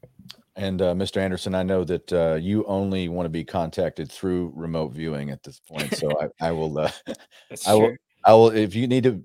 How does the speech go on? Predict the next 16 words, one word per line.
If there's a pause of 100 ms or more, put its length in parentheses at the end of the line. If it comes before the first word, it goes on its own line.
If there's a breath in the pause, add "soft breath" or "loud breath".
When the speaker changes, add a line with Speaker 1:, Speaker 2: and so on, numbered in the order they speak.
Speaker 1:
to
reach, (100)
uh,
Mister
Anderson,
you
can
go, (200)
go
through
our
website.
You
can
find
us,